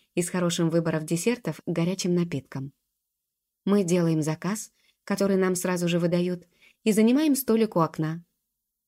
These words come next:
«Как ты, Ян?» Ладонь подруги тут же накрывает мою руку.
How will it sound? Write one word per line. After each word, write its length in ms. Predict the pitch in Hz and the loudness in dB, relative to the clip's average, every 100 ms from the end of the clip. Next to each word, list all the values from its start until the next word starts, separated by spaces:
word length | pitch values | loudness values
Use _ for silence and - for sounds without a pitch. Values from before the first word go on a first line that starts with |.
| _ _ _ _ _ | _ _ _ _ _
«Как 240 | 240 220 | -4 -4
ты, 140 | - 139 | -4 -4
Ян?» 340 | 175 165 131 _ _ _ _ _ _ _ _ _ _ - | -2 -2 -4 _ _ _ _ _ _ _ _ _ _ -2
Ладонь 420 | 180 175 175 170 | 0 2 2 0
подруги 540 | 165 185 220 160 151 _ | 0 0 0 -2 -6 _
тут 180 | - 226 | -2 -2
же 100 | 196 | 0
накрывает 540 | 170 170 160 165 175 165 | -2 -2 -4 -2 -2 -2
мою 260 | 156 160 | -2 -2
руку. 340 | 151 135 - | -4 -6 -14